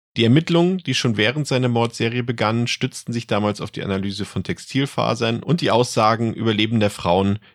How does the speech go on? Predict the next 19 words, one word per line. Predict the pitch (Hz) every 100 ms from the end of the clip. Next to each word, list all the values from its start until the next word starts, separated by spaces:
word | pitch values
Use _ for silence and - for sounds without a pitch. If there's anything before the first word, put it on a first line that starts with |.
| -
die | 107
mit | 107
Hilfe | 120 123 123
der | 117 104 -
ErmittlerInnen | 104 120 120 98 113 113 117
Phantombilder | - 110 - 127 104 85
erstellen | 82 - 80 78 82
konnten. | 80 - - 90 _ _ _ _ _
Die | 110
Chefsekretärin | - 135 - 143 - - 135 123 127
des | 104
Überfalls | - 139 139 - 120 127 120
aus | -
dem | 98
Parkhaus | - 98 110 117 110 117 - _ _
konnte | - 120 120
den | 117
Täter | - 117 113 101
als | 101 -